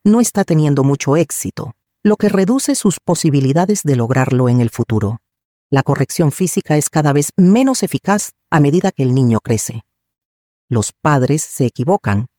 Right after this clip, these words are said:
si piensan que la corrección será más fácil cuando el niño sea mayor. Será más difícil y, a la larga, imposible. Cuando el niño se convierte en adulto joven,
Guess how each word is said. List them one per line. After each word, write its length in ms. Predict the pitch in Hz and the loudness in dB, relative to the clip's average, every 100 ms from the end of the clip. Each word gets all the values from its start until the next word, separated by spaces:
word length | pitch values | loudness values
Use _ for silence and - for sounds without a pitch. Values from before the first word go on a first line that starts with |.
| _ - | _ -4
si 160 | 226 | -2
piensan 400 | 240 277 294 277 | 0 0 0 -2
que 140 | - 180 | 0 0
la 120 | 147 | 0
corrección 560 | 147 131 127 - 233 | -2 -4 -6 -2 0
será 240 | 220 156 180 | 2 2 2
más 240 | 180 - | 0 -2
fácil 440 | - 196 - 101 - _ _ | -2 -2 -2 -10 -12 _ _
cuando 260 | - 120 117 | -2 0 2
el 100 | 117 | 2
niño 260 | 151 156 | 2 2
sea 220 | - 160 139 | 0 0 2
mayor. 420 | 113 131 104 - _ _ _ _ - | 2 0 -2 -4 _ _ _ _ -6
Será 260 | - 143 | 0 2
más 220 | 175 170 139 | 4 2 -2
difícil 580 | - 214 - 160 160 - | -2 -2 -2 -8 -12 -2
y, 140 | 190 | 0
a 60 | 202 | 2
la 120 | 196 | 2
larga, 420 | 220 220 165 160 - _ - | 0 0 -2 -4 -6 _ 0
imposible. 680 | 175 - 104 110 101 101 107 _ _ _ _ _ - | 2 2 -4 -4 -6 -8 -14 _ _ _ _ _ -2
Cuando 280 | 135 127 | 2 4
el 120 | 131 160 | 4 4
niño 300 | 226 175 139 | 4 2 0
se 120 | - | -2
convierte 520 | 123 123 147 - 151 | 0 2 2 0 0
en 100 | 135 | 2
adulto 380 | 131 151 139 135 | 2 0 0 -2
joven, 440 | - 165 127 160 | 0 2 2 0